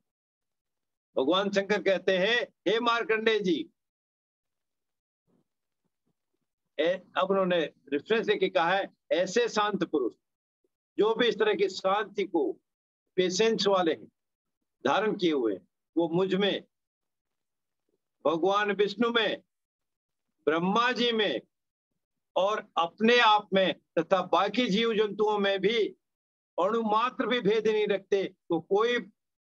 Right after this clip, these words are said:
उनमें difference नहीं मानते।" अर्थात चाहे मैं स्वयं हूँ, भगवान शंकर कहते हैं, "मैं स्वयं हूँ, विष्णु हूँ, भगवान हूँ, बाकी जीव जंतु भी हो या वो स्वयं भी हो, वो कोई सबको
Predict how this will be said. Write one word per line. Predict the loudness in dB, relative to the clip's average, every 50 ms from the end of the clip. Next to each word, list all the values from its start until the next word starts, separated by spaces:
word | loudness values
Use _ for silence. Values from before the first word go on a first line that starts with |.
| _ -4
उनमें | -2 0 0 0 0 0
difference | -2 -2 0 -2 -2 0 -2
नहीं | -2 0
मानते।" | 2 0 0 -2 -2 -2 -2 -2
अर्थात | -2 _ _ _ _ -16 -10 -2 -2 -2 -2 0
चाहे | 0 0 0 0 0
मैं | 0 0 -2 -2
स्वयं | -2 -2 0 0 0
हूँ, | 0 -2 -2 -2
भगवान | -4 -6 -4 -2 -2 0 0 -2 -6
शंकर | _ -8 -6 -6 -6 -2 -4 -4
कहते | -6 -4 _ 0 0 0 2 2 2
हैं, | 4 4 4 2 0 _ -20 _ 2 4
"मैं | 4 4
स्वयं | 4 4 4 4 4 6
हूँ, | 4 4 4 4 2 0 -4 _ _ _ _ _ 2
विष्णु | 2 2 2 0 -2 0 2
हूँ, | 2 2 2 0 0
भगवान | 0 -2 -2 0 0 0 0 0 0 0
हूँ, | 0 -2 -2 -6 _ _ _ _ 0
बाकी | 0 0 0 0 0 -2 -2 -2
जीव | -2 -2 -2 0 0 0
जंतु | 0 -2 -2 -2 -4 -6 -4
भी | -2 0 0
हो | 0 0 0
या | 0 0 0 0
वो | 0 0 -2 -2
स्वयं | -2 -2 0 0 0 -2 -2
भी | -2 -2 0
हो, | 0 0 0 0 0 -2 -4 -8 _ _ _ _ _ _ _ _ _ _ _ _ _ _ _ -4
वो | -2 0 0 -2
कोई | -4 -4 -4 -2 0 0 0 -2 -4 -6 _ _ -8
सबको | -2 -2 -2 -2 0 -4 -4 -4